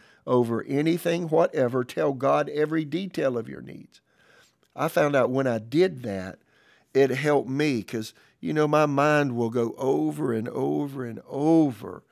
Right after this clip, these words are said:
the things that I need to do. I have an obsessive mind. If you're a leader, you often do,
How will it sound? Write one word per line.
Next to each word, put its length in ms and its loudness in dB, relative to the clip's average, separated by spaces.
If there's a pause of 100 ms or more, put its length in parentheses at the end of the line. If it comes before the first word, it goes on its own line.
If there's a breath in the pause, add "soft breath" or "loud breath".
(280 soft breath)
the 100 -16
things 360 -8
that 140 -8
I 120 -6
need 240 -8
to 80 -14
do. 400 -6
I 40 -14
have 200 -10
an 80 -8
obsessive 640 -8
mind. 400 -6
If 140 -14
you're 140 -8
a 60 -6
leader, 340 -4
you 160 -6
often 360 -6
do, 320 -6